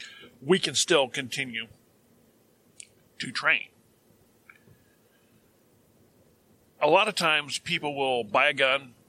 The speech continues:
and they'll get a box of ammunition and they'll shoot a box of ammunition a year, fifty rounds, and they're good.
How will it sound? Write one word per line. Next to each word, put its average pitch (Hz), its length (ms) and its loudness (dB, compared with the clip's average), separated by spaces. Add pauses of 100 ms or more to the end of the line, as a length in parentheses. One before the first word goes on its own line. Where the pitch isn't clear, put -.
and 127 120 -12
they'll 131 120 0
get 135 180 -2
a 123 60 2
box 131 500 0
of 139 60 -8
ammunition 127 720 -2 (760)
and 143 160 -4
they'll 147 160 4
shoot - 360 0
a 143 80 0
box 131 300 2
of 139 60 -2
ammunition 127 520 0
a 127 40 -8
year, 123 140 0
fifty 131 260 -10
rounds, 120 360 0
and 117 80 -14
they're 117 80 -10
good. 107 260 -6